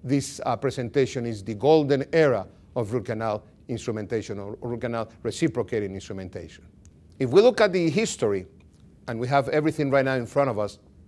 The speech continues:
from the first generation to the second, ten years, from the second to the third, seven years, from the, uh, third to the fourth, three years. And then every single year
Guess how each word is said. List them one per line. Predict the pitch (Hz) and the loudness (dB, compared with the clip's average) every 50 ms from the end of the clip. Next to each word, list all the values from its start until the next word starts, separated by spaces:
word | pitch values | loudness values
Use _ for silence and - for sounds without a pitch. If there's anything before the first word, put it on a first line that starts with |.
| - - - - - - - - - - - - - - | -20 -20 -20 -20 -20 -20 -20 -20 -20 -20 -20 -20 -18 -6
from | - 131 131 131 | -2 0 0 2
the | 131 | 0
first | 131 - 180 202 196 151 165 | 2 4 4 4 4 2 0
generation | 185 170 160 160 165 165 160 165 151 135 | 0 2 4 6 6 4 4 0 -4 -2
to | - 131 | -2 -4
the | 120 123 | -4 -2
second, | - - 156 147 151 156 143 131 - | 2 2 2 2 2 0 -4 -2 0
ten | - 139 135 127 | 0 2 2 2
years, | 113 107 90 - - - - - - - - | 0 -2 -4 -6 -10 -20 -20 -20 -20 -20 -20
from | - - 131 120 120 | -4 -2 0 0 0
the | 113 - | -2 0
second | - - 175 175 160 180 170 160 139 - | 4 4 4 4 4 2 0 0 0 0
to | 147 139 | 0 0
the | 123 131 | 0 0
third, | - - 185 208 175 117 92 - - - - - - - - - - - | 0 4 4 6 6 4 2 -2 -10 -20 -20 -20 -20 -20 -20 -20 -20 -20
seven | - - - - 160 147 135 139 135 117 | -16 -4 2 4 4 4 4 2 0 0
years, | 120 110 92 - - - - - - - - - - - | -2 -4 -4 -6 -10 -18 -20 -20 -20 -20 -20 -20 -20 -12
from | - - 139 123 123 113 | -2 2 2 2 2 0
the, | 117 113 - - - - | -4 -4 -6 -10 -6 -2
uh, | 156 139 120 117 | 0 2 2 2
third | - - 175 175 170 156 139 - - 131 | 2 6 8 8 8 6 4 -2 -14 -8
to | - 143 | -4 -2
the | 127 131 | -2 -2
fourth, | 127 - 175 185 160 123 - - - - | -2 0 2 4 4 2 2 -2 -2 0
three | 147 147 | 2 4
years. | 139 135 123 95 90 - - - - | 4 4 2 2 0 -6 -8 -6 -4
And | 147 143 147 | -2 2 2
then | 196 220 214 202 - - - - | 2 2 0 -2 -8 -8 -2 0
every | 247 262 240 226 220 240 233 - | 0 0 0 -2 -4 -4 -4 -4
single | - - 226 226 220 196 180 196 180 | -4 -4 -2 -2 -2 -2 -2 -4 -4
year | 170 180 196 190 165 117 90 | -2 0 2 2 2 0 -2